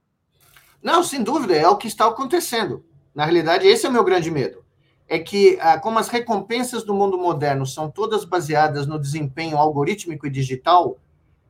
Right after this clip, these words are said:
tanto no mundo privado, corporativo, até no mundo acadêmico, né? Hoje em dia, você, eu, eu sou de uma geração, curiosamente, que faz a transição do mundo acadêmico, onde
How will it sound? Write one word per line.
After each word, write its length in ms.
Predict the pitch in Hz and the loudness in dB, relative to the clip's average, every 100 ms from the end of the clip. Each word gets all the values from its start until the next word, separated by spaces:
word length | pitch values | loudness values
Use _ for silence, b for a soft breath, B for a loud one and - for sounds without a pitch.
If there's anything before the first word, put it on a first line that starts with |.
| _ _ | _ _
tanto 300 | 175 185 185 | 0 2 2
no 80 | 165 | 2
mundo 280 | 180 165 | 0 -2
privado, 520 | 143 151 131 160 147 135 | -2 -2 4 4 4 -2
corporativo, 580 | 151 156 139 127 175 | -4 -2 -2 0 -2
até 160 | 156 220 | 0 -2
no 60 | 220 | 0
mundo 160 | 220 | 0
acadêmico, 680 | 208 160 139 180 170 131 120 | 2 2 4 4 4 -2 -6
né? 260 | 135 190 - _ _ _ | -6 -6 -8 _ _ _
Hoje 260 | 151 143 | -2 0
em 60 | 143 | -2
dia, 200 | 156 202 | 2 2
você, 520 | 135 139 - 180 156 b b b b _ | 2 -2 2 4 4 b b b b _
eu, 320 | 143 160 175 156 | -4 2 2 6
eu 160 | 196 | 4
sou 220 | 190 220 | 4 2
de 80 | 196 | 2
uma 560 | 190 170 151 143 135 139 | 4 4 4 2 2 2
geração, 500 | 170 151 135 220 175 | 2 0 -2 -2 -2
curiosamente, 640 | 180 170 143 139 185 180 | 0 2 0 -2 -2 -4
que 140 | - 165 | -6 -4
faz 280 | - 175 | 0 0
a 60 | 175 | -2
transição 640 | 175 214 214 196 - 180 | -2 -4 -2 -6 -4 -4
do 120 | 160 151 | -4 -4
mundo 180 | 160 | -4
acadêmico, 680 | 147 156 143 165 180 175 165 | -6 -6 -2 0 0 -2 -2
onde 420 | 151 127 110 98 | -2 -2 -6 -12